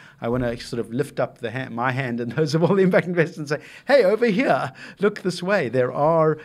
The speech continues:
very clear examples of doing things better, and it's not hopey changey, it's real, it's effective, and it's quantifiable.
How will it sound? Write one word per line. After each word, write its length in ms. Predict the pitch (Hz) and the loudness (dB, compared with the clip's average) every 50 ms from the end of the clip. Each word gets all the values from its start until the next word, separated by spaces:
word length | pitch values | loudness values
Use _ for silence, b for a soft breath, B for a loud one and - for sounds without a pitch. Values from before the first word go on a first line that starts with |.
| B | B
very 280 | B 143 147 165 175 175 | B 2 2 4 4 2
clear 360 | 175 175 - 175 165 165 160 | 0 -2 -2 0 0 2 2
examples 720 | 151 131 120 - 131 131 175 226 - - 123 110 110 107 | 0 -2 0 0 0 0 0 -2 -2 -2 -4 -4 -2 -2
of 180 | 123 113 110 110 | -4 -4 -4 -2
doing 380 | - 131 123 139 147 139 143 | 0 2 2 2 2 2 0
things 360 | 139 143 143 120 117 120 117 - | -2 -2 -2 -2 -2 -2 -4 -2
better, 540 | - 110 123 135 - - - 92 113 127 - B B B B B | 0 0 0 0 0 -4 -10 -8 -8 -8 -10 B B B B B
and 220 | - 131 131 131 | -2 0 0 0
it's 180 | 131 131 - - | 0 -2 -4 -4
not 220 | 131 139 160 - | -2 -2 -2 0
hopey 340 | 123 139 147 135 143 143 127 | 0 0 0 0 -2 -6 -6
changey, 640 | 127 - 147 143 170 190 175 - 113 104 110 135 135 B B B B | -4 -2 0 0 0 0 -4 -4 -6 -8 -8 -10 -10 B B B B
it's 240 | - 131 131 - - | -10 -8 -8 -8 -8
real, 540 | 107 110 131 147 135 113 107 127 165 185 180 B B B | -4 0 2 2 2 2 2 0 -2 -4 -6 B B B
it's 160 | B - - | B -8 -6
effective, 580 | 135 123 - - 139 139 139 - - 127 107 104 | -6 -6 -4 -2 -4 -4 -4 -4 -6 -6 -4 -4
and 100 | 117 120 | -4 -6
it's 140 | 123 127 - | -6 -6 -6
quantifiable. 880 | - 165 156 156 170 165 - 220 233 185 117 92 - - - - - | -4 -4 -4 -4 -4 -6 -6 -6 -4 -4 -6 -6 -8 -14 -14 -16 -16